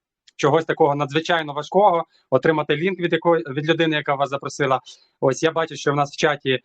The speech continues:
е, є нові люди, які прийшли на сьогоднішню зустріч, вас хтось запросив, і, звісно, вам, е, потрібно розібратися, е, як це працює. От, но, е, насправді тема дуже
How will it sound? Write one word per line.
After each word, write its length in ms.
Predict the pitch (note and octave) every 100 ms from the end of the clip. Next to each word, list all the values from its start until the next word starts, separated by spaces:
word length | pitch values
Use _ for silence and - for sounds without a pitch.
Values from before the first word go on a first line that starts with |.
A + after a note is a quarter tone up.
| _ _ -
е, 240 | B2 B2+
є 260 | B2+ C#3 B2
нові 280 | D#3+ G3
люди, 220 | F#3 F#3 F3
які 180 | E3
прийшли 300 | D#3+ D#3+ E3
на 80 | D#3
сьогоднішню 420 | D3 D3+ D3 D3+
зустріч, 420 | C3+ D3+ C#3+ C3 - _ _ _ -
вас 200 | D3 D#3+
хтось 200 | D3 B2+
запросив, 480 | C3+ C#3 - G3+ G3+ _ _
і, 100 | B2+
звісно, 280 | B2 G#3+ D#3+
вам, 240 | C#3+ D#3+ D#3
е, 240 | C3 C3 A#2 _ _ _ _ - -
потрібно 340 | D3+ C#3+ D3+ C#3+
розібратися, 600 | C#3+ D3+ D#3 - - A2+ - _ -
е, 160 | B2
як 200 | B2+ F#3+
це 100 | F#3
працює. 520 | - E3 - E3 D3+ D3 _ _
От, 260 | C#3 C#3 C3
но, 300 | D#3 F3 C#3
е, 320 | C#3 C3+ C3+
насправді 500 | C#3+ D#3 F#3+ G#3+ E3+
тема 280 | D3+ F3+ E3
дуже 380 | D#3 G3 D#3+